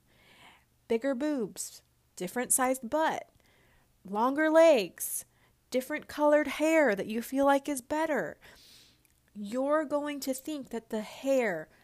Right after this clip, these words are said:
the boobs, the butt, the body is making you feel something. You think that they are causing you to feel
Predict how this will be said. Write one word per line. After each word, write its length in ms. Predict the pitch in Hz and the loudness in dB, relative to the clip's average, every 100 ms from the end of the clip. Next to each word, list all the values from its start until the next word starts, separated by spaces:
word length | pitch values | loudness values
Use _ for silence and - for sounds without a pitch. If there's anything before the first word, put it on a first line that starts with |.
| _ | _
the 100 | 226 | -6
boobs, 600 | 208 269 277 247 185 190 | -4 -4 -2 -2 -4 -8
the 160 | - 220 | -10 -10
butt, 440 | 220 277 262 - - 190 | -8 -4 -2 -4 -8 -10
the 100 | 208 | -10
body 640 | - 226 262 254 196 - | -6 -6 -4 -4 -6 -2
is 200 | 226 208 | 0 0
making 400 | 220 240 - 240 | -4 -8 -6 -6
you 120 | 226 | -6
feel 400 | 208 - 247 269 | -8 -10 -4 -2
something. 640 | 262 - 160 - - - - _ - - - | 0 -2 -4 -8 -16 -16 -20 _ -20 -20 -18
You 140 | 226 247 | -8 -8
think 300 | 294 269 262 | -6 -8 -2
that 400 | 254 - 196 - | -4 -4 -16 -4
they 600 | 269 320 339 302 226 170 | -2 -2 -2 -2 -4 -4
are 140 | 190 185 | -8 -8
causing 500 | - 185 175 180 175 | -4 -2 -2 -4 -6
you 120 | 175 | -6
to 180 | - 185 | -6 -8
feel 500 | - 185 170 156 | -8 -6 -4 -4